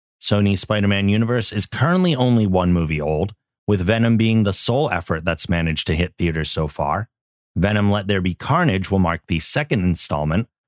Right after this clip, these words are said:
while Jared Leto's Morbius will premiere on January twenty-eighth next year, and Aaron Taylor Johnson's Kraven the Hunter coming on January thirteenth, two thousand twenty-three. Netflix has revealed the first look images of John Cho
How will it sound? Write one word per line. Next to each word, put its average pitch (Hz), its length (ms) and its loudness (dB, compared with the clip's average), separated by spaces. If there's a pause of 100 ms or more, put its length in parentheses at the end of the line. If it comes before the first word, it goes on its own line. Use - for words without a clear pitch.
(100)
while 90 140 0
Jared 113 420 0
Leto's 113 280 0
Morbius 98 640 2
will 90 120 -2
premiere 90 340 0
on 85 240 -2
January 82 480 -2
twenty-eighth 82 600 -4
next - 340 -4
year, 110 360 0 (340)
and 170 240 0
Aaron 151 280 0
Taylor 131 340 0
Johnson's 104 560 0
Kraven 92 420 -2
the 76 60 -4
Hunter 95 500 -2 (260)
coming 127 320 0
on 87 180 0
January 107 500 0
thirteenth, 98 600 -2 (300)
two 98 120 2
thousand 117 440 0
twenty-three. 80 760 -4 (1040)
Netflix 95 400 -2
has 92 220 -2
revealed 95 360 0
the 92 140 2
first 135 400 -2
look 147 220 0
images 95 480 2
of 80 120 -4
John 80 340 -2
Cho 92 500 0